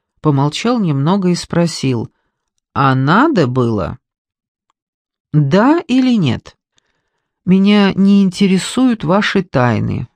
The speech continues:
если они есть, конечно». «При условии, что они никак не связаны с убийством», усмехнулся он. «Не связаны».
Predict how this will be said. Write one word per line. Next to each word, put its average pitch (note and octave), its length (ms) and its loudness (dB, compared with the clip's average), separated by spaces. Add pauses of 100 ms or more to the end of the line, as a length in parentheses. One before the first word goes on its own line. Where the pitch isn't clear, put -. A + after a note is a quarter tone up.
(100)
если D3+ 260 0
они D3 260 2
есть, F#3 380 -2
конечно». A2 640 -6 (1500)
«При G3+ 160 2
условии, A#3+ 500 2
что - 180 -4
они F3 200 2
никак F3 500 2
не G#3+ 160 4
связаны D3 640 2
с - 120 -6
убийством», G#3 760 0
усмехнулся C3+ 760 -2
он. A2 240 -4 (1120)
«Не D3+ 240 4
связаны». D3 840 -2